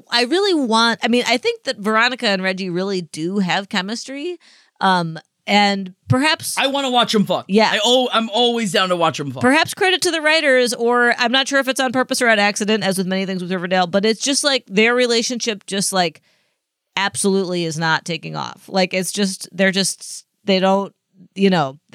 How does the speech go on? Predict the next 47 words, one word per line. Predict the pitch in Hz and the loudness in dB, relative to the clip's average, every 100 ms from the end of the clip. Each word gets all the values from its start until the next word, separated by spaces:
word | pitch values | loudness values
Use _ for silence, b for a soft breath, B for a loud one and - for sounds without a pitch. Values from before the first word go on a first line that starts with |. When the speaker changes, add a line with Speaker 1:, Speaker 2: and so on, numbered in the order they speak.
| - | -4
Speaker 1:
they're | 185 | -2
just | 185 185 - | 0 -2 -4
kinda | - 190 | -2 -4
stuck. | 180 226 220 - | -2 -2 -2 -2
It's, | - 175 | -8 -4
like, | 185 - | -4 0
kind | 202 | 0
Speaker 2:
They're | |
Speaker 1:
of | 185 | 2
like | - | 2
a | |
Speaker 2:
criminals, | 339 415 294 143 123 - 214 | 4 2 0 -2 -6 -6 0
you | 233 | 4
know? | - | 4
Speaker 1:
Yeah. | - 277 | 4 2
Speaker 2:
They're | 262 | 0
both | 247 302 262 | 0 -2 -4
criminals. | - 262 240 233 226 226 220 | -2 2 4 4 2 4 2
It's | 202 208 | -2 -4
hard | 196 202 202 202 196 190 165 | -2 0 2 4 2 0 -2
to | 185 | -4
be | 170 185 | -4 -8
both | 175 180 170 | -4 -4 -2
criminals | 175 175 170 165 160 147 | -2 0 2 2 2 -2
looking | 156 180 | -4 0
out | 165 160 | 0 -2
for | - | -8
yourself | 156 107 143 - 180 160 156 151 147 165 | -14 -12 -10 0 2 4 4 2 2 0
and | 156 | -2
then, | 143 139 139 | -2 -6 -8
like, | 127 120 - | -10 -14 -6
ugh, | 160 170 - B B - | -2 -2 -6 B B -6
but | |
then | 165 190 | -2 0
your | 156 | -2
girlfriend | 127 165 170 190 170 | -2 -4 -2 -2 -2
won't | 165 | -4
make | 139 127 | -4 -6
you | 139 | -6
an | 139 | 0
office. | 170 190 180 190 165 165 - 190 | 2 2 0 0 0 0 -2 2
Speaker 1:
Yeah, | 214 | 2
they're | 202 | 2
both | 214 302 - | 2 2 0
deeply | 247 262 254 247 | -2 -2 0 0
selfish. | 226 214 196 196 208 190 | 0 2 0 0 -2 -2
Veronica, | 220 226 277 262 202 175 170 | 0 0 0 0 0 0 0